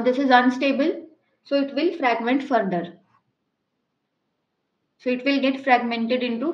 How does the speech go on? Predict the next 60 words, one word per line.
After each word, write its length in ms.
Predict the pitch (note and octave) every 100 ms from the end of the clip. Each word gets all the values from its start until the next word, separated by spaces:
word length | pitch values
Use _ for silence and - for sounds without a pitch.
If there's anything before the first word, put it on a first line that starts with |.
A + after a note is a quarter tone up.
| -
suppose 320 | - A#3 A#3
ये 60 | C4+
दो 160 | B3 A#3
parts 280 | A#3+ G#3+ -
में 100 | A3+
अपने 180 | A#3 A3
आप 180 | G#3+
को 80 | -
तोड़ 280 | A3+ G#3 F3
रहा 140 | F3+
है, 180 | A#3 - - _ _ _ _ _ -
एम 220 | A3+ A3
वन 180 | A#3 A#3
प्लस 320 | A#3 E4 - -
एम 240 | G#3+ G3+
टू, 200 | F#3+ F3+ F3+
इधर 240 | G#3 A3+
भी 100 | G#3+
लिख 160 | A3 G3+ G3
दो 100 | - - _ -
एम 200 | A3+ A3
वन 120 | G#3+ G#3
प्लस 300 | A3 D#4 -
एम 220 | A3+ G3+
two। 120 | F#3+ - _ _ _ _ _
So 60 | B3
एक 120 | A#3
बार 140 | C4 C4+
क्या 160 | C#4+
होगा, 200 | C4 B3+ D4+ B3
एम 120 | B3
वन 160 | A#3+ B3
पे 80 | B3+ -
positive 380 | A#3+ A#3 A3+ A#3+ A#3+
charge 240 | A3+ A3
होगा, 200 | A3+ B3
एम 240 | C4+ A#3+ A3+
टू 80 | A#3
पे 140 | A3+
free 220 | A3+ G#3+
radical 400 | G3 F3+ F3 F3+
होगा, 200 | E3+ F#3 - - _ _ _
और 140 | A3+
एक 160 | A#3 A3
बार 140 | A3+ A3+
क्या 180 | B3
होगा, 320 | A#3 A3+ C#4+ - - - -
एम 180 | A#3 A#3
वन 160 | A#3 A#3
पे 80 | C4
free 180 | C4 A#3+
radical 360 | A3 A#3 A#3 A3
होगा 180 | A#3
और 180 | D#4 B3
एम 160 | A3 G#3+
टू 120 | G#3+
पे 160 | A3+ F#4 -
positive 360 | A3 F#3+ F#3 G3
charge 320 | - D#3 D#3
होगा। 220 | C#3 -